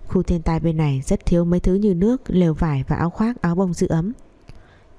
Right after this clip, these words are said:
Trời đã bắt đầu mưa nhỏ, bầu trời cũng càng lúc càng mờ mịt, vật tư lại không đủ thì sẽ có rất nhiều người có thể bị đông lạnh, cho nên trong lòng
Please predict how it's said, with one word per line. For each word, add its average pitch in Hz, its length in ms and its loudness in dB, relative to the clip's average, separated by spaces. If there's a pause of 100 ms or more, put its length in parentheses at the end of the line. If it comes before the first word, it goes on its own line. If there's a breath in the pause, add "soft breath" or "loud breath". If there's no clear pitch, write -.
Trời 151 280 0
đã - 160 -2
bắt 208 120 0
đầu 165 140 0
mưa 151 160 0
nhỏ, 160 340 2 (500 loud breath)
bầu 180 180 2
trời 165 380 0
cũng 180 200 0
càng 160 280 0
lúc 202 260 0
càng 151 200 -2
mờ 151 140 0
mịt, 147 240 0 (520 loud breath)
vật 165 200 0
tư 175 220 0
lại 175 120 0
không 185 220 0
đủ 160 220 2 (400 loud breath)
thì 156 160 2
sẽ - 180 -2
có 165 180 0
rất - 220 -2
nhiều 165 160 2
người 151 240 2
có - 140 0
thể - 240 2
bị 131 120 0
đông 175 220 -2
lạnh, 151 180 0 (500 loud breath)
cho 170 120 2
nên 160 280 2
trong 170 240 0
lòng 147 200 2